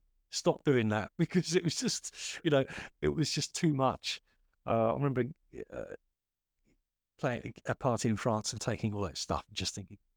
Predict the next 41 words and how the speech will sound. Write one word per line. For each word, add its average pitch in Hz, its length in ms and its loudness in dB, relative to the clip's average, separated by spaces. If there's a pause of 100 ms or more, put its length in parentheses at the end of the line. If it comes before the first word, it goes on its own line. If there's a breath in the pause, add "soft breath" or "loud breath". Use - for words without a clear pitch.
(120)
"This - 180 -8
is 117 80 -8
just - 280 -8
a - 40 -20 (140)
complete - 360 -4
pain 110 180 0
in 110 80 2
the 113 100 2
arse." 113 240 0
And 120 140 -6 (300 loud breath)
being 147 160 4
at 139 80 0
airports 143 460 4
and 139 100 4
getting - 280 2
S - 200 -2
K 147 200 4
B 147 200 4
cases, 135 500 0
rack 143 240 0
cases, 113 400 0
stuff. - 460 -6 (240 loud breath)
So 185 160 2
we, 175 100 6
we 180 220 4
gave 151 240 4
all 123 100 4
that 135 140 2
up. 135 240 2
And 165 120 4
then 165 200 2 (100)
it, 175 240 -4
it, 180 180 2 (200)
because 160 280 2
it, - 120 0 (240)
y-, 180 180 2
you 165 180 4
could 156 140 0
then 151 340 2 (120)
just - 240 0
hire, 98 460 2